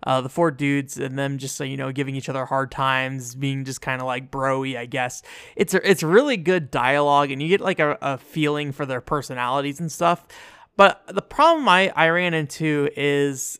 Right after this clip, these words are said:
that none of it really felt like character development, at least in the stuff I was doing. Um, it, it just, it feels like nobody ever is moving forward in, in who they are or anything like that. So, you know, the,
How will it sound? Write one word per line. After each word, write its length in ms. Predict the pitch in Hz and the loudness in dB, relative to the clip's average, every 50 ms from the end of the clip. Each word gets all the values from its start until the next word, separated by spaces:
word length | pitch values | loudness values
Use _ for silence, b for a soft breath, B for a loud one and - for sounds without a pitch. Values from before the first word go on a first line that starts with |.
| _ - | _ -18
that 300 | - - 156 151 147 147 | -10 -4 -2 -2 -2 -2
none 240 | 151 147 165 202 233 | -2 -2 0 0 2
of 100 | 247 240 | 2 2
it 140 | 233 - 165 | 0 0 0
really 240 | 165 160 165 160 | -2 -2 -2 -2
felt 260 | 135 - - 151 147 135 | -4 -4 -4 -6 -4 -4
like 220 | 139 135 120 - | -6 -8 -8 -8
character 380 | - - 143 156 156 - 202 185 | -4 -2 -2 -2 0 -2 -2 -2
development, 500 | 202 190 220 214 202 208 226 226 - - | 0 0 0 0 0 0 -2 -4 -4 -4
at 80 | 156 | -2
least 240 | 170 185 185 - - | -2 -2 -4 -4 -6
in 60 | 165 | -6
the 80 | 151 143 | -6 -4
stuff 280 | - - 160 151 - - | -2 0 0 0 0 0
I 160 | 143 135 139 | -2 0 0
was 180 | 156 170 170 160 | 0 -2 -4 -4
doing. 360 | 202 196 196 202 208 214 214 B B B B B B B B B | -4 -2 -2 -2 -4 -6 -8 B B B B B B B B B
Um, 560 | - 143 143 139 139 135 135 135 135 135 139 - | 2 6 6 6 6 6 2 0 -2 -4 -6 -4
it, 200 | - 156 151 - - | -4 -4 -4 -4 -4
it 120 | - 160 147 | -8 -4 -2
just, 240 | 202 208 - - - _ _ _ _ _ _ _ - - | -2 -2 -2 -4 -8 _ _ _ _ _ _ _ -4 -2
it 140 | 185 185 | 0 0
feels 260 | 175 - 233 226 220 233 | 0 2 4 4 4 4
like 140 | 226 151 | 2 2
nobody 600 | 156 147 147 156 165 156 165 160 160 160 151 147 | 2 2 2 4 4 6 6 6 6 4 2 0
ever 300 | 120 139 143 139 147 143 | 0 -2 -2 0 0 -2
is 240 | 139 - 139 127 123 | -2 -2 -6 -8 -8
moving 380 | 131 131 139 143 139 143 135 127 | -6 -4 -2 -2 -2 -4 -6 -8
forward 540 | - - - 139 135 131 131 131 131 123 127 | -8 -6 -6 -4 -2 0 -2 -2 -2 -6 -8
in, 420 | - 127 123 123 123 123 120 117 | -10 -10 -10 -10 -10 -12 -14 -12
in 360 | - 127 127 120 120 117 117 117 - - | -10 -10 -8 -8 -8 -10 -12 -16 -10 -6
who 220 | 156 143 139 135 | -4 -4 -4 -2
they 180 | 131 127 127 120 | -2 -4 -2 -2
are 300 | 117 120 123 123 120 117 | -2 -2 -2 -2 -4 -6
or 20 | |
anything 260 | 117 117 - - 127 | -8 -12 -12 -12 -12
like 200 | 120 117 117 - | -10 -12 -12 -10
that. 300 | - 120 117 113 - 139 | -10 -8 -8 -8 -10 -12
So, 520 | - - - 175 165 160 160 160 156 156 B B B B B B B | -12 -4 0 2 2 4 4 4 2 2 B B B B B B B
you 80 | B 170 | B 2
know, 80 | 170 175 | 2 2
the, 600 | - - 175 170 165 165 170 175 165 156 147 - | 2 -2 -8 -8 -4 0 2 4 4 4 2 0